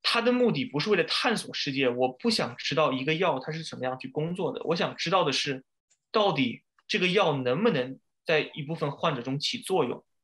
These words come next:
所以它是更和实用有关的一个领域。和 clinical research 和 basic research 之间搭桥的有个叫 translational research，它是让基础科学里面研究出来的一些新的理论知识能够用于医学。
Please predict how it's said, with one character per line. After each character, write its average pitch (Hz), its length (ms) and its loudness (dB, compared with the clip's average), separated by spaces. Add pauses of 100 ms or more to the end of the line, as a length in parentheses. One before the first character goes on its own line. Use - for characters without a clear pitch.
(440)
所 - 140 0
以 180 40 2
它 196 120 2
是 190 460 4 (460)
更 175 260 0 (400)
和 - 140 -2
实 - 320 2
用 226 380 0
有 131 120 -6
关 139 280 -2
的 127 280 -2
一 131 80 -2
个 131 100 -2
领 127 120 -6
域。 - 240 -18 (580)
和 - 520 2
clinical 254 400 4
research 185 500 2
和 165 80 4
basic 202 440 0
research 156 640 -4
之 185 140 -4
间 190 200 0
搭 190 180 2
桥 139 240 -4
的 156 80 -2
有 143 120 -2
个 127 80 -2
叫 143 140 -2
translational 160 840 -2
research， - 460 -6 (380)
它 214 120 0
是 220 180 4
让 190 300 2
基 233 220 0
础 143 180 -4
科 156 200 4
学 156 180 2
里 147 80 0
面 123 240 -4
研 139 160 2
究 180 100 -2
出 180 160 -6
来 143 120 -2
的 151 100 -2
一 151 60 -2
些 151 120 -2
新 196 240 -2
的 196 60 2
理 135 120 0
论 127 180 -4
知 190 180 -4
识 131 220 -2
能 131 100 -4
够 185 160 2
用 226 280 2
于 123 140 -8
医 - 200 -8
学。 - 260 -10